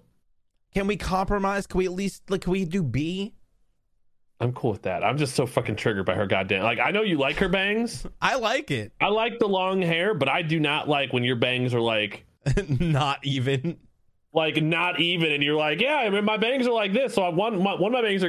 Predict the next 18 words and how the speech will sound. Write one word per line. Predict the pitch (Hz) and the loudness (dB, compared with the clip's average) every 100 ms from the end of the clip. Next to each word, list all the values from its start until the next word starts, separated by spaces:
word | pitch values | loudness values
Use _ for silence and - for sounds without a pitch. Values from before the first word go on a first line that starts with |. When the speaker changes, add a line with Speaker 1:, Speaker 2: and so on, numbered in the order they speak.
| 165 | 0
Speaker 2:
like, | 175 | 0
what | 202 226 | 0 -2
the | |
fuck's | - 240 | 0 0
the | 247 | 2
even | 226 214 | 0 2
purpose? | 262 | 2
Just | 123 123 _ _ | 0 -4 _ _
fucking, | 196 180 147 - _ _ _ _ | 0 0 -2 -6 _ _ _ _
fucking | - 220 202 | -2 0 0
pull | 240 240 | 0 2
it | |
over, | 233 208 | 0 2
make | 147 185 | 0 0
it | |
your | 202 | 0
normal | 202 196 180 | 0 0 0
hair. | 190 123 - - | 0 -2 -4 -16